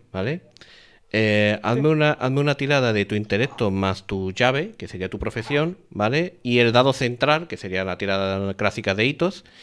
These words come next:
Speaker 1: y supérame una dificultad de, mm, por ser la primera, de doce, ¿vale?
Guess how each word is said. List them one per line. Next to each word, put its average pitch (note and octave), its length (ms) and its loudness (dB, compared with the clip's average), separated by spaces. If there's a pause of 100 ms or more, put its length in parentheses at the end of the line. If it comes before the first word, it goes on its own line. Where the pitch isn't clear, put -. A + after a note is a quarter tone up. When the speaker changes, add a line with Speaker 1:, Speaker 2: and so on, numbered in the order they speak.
(560)
Speaker 1:
y C3+ 240 4
supérame C3+ 480 2
una C3+ 160 4
dificultad B2+ 800 0
de, E3 600 2
mm, F#2+ 1300 -2
por - 180 -6
ser B2+ 120 -4
la A#2+ 80 0
primera, B2+ 280 0
de G2 120 0
doce, F#2 420 -4 (720)
¿vale? C3+ 380 -6